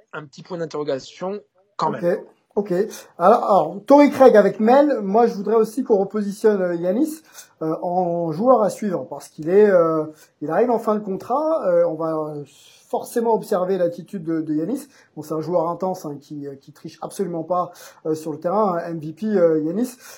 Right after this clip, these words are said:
Speaker 2: Est-ce que, euh, voilà, Yanis va pas être un petit peu aussi dans l'observation,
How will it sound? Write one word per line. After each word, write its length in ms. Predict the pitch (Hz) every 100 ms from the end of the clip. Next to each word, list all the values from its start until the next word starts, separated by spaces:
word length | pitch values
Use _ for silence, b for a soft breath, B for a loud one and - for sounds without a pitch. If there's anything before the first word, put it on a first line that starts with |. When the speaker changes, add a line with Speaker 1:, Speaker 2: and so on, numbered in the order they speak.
| B
Speaker 2:
Est-ce 260 | 196 190 185
que, 120 | -
euh, 1080 | 285 302 320 - 196 180 180 175 170 165 165
voilà, 300 | 165 247 220
Yanis 340 | 185 226 214
va 160 | 170 175
pas 280 | 190 214 233
être 220 | 233 190
un 120 | 190
petit 240 | - -
peu 140 | - 247
aussi 380 | 233 214 - 214
dans 160 | 185
l'observation, 840 | 180 190 - 180 185 180 240 277